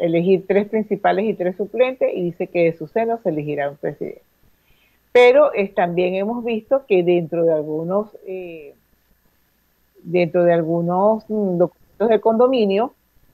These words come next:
está previsto la figura del presidente. El que nos escribe es el amigo Eduardo, este es quien nos hace esta pregunta. Está la figura, perdón, del tesorero. Entonces, ¿qué es lo primero que tenemos que ver? Oye, ver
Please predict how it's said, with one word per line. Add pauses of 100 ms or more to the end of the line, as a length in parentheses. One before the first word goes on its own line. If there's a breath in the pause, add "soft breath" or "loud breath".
(1000)
está
previsto
la
figura (560)
del
presidente.
El
que
nos
escribe
es
el
amigo
Eduardo,
este
es
quien
nos
hace
esta
pregunta. (880 soft breath)
Está
la
figura,
perdón,
del
tesorero. (540)
Entonces,
¿qué
es
lo
primero
que
tenemos
que
ver?
Oye,
ver